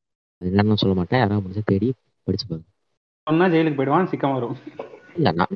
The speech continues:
Speaker 1: இல்ல, இல்ல, சொல்றேன், டஸ்ட் பவுல் இன்சிடென்ட் அவன், அது அமெரிக்காக்காரங்க ஆயிரத்தி அறுநூத்தி முப்பத்தி நாலுல நடந்தது. அதெல்லாம் சொன்னா நம்ம ஏன் ஜெயிலுக்கு போக போறோம்? அது, அது தேடி படிச்சு பாருங்க, அங்க என்னென்ன நடந்துச்சு.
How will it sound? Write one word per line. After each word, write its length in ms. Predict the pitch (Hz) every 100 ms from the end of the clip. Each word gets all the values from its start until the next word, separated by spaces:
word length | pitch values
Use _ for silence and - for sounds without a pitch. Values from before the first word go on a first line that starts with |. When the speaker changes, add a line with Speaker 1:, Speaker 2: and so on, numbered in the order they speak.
| -
Speaker 1:
இல்ல, 180 | - - -
இல்ல, 200 | 113 147
சொல்றேன், 240 | 98 113 90
டஸ்ட் 220 | 95 143
பவுல் 160 | 135
இன்சிடென்ட் 220 | 117 120 120
அவன், 200 | 98 95 107 -
அது 140 | 104
அமெரிக்காக்காரங்க 640 | 98 139 127 110 107 101 87 _
ஆயிரத்தி 300 | - 110 110
அறுநூத்தி 60 | 104
முப்பத்தி 340 | 98 123 -
நாலுல 300 | 107 101 101
நடந்தது. 420 | 92 92 95 92 - _ _ _ _ _
அதெல்லாம் 200 | 92 107
சொன்னா 200 | 107 104
நம்ம 180 | 95 104
ஏன் 100 | 101
ஜெயிலுக்கு 260 | 92 90 82
போக 200 | 80 -
போறோம்? 340 | _ _ -
அது, 140 | 80 78
அது 120 | 85 -
தேடி 180 | - 120
படிச்சு 260 | 110 98 95
பாருங்க, 260 | 90 85
அங்க 180 | 85 90
என்னென்ன 320 | 90 98 95
நடந்துச்சு. 580 | 87 87 87 - 92 92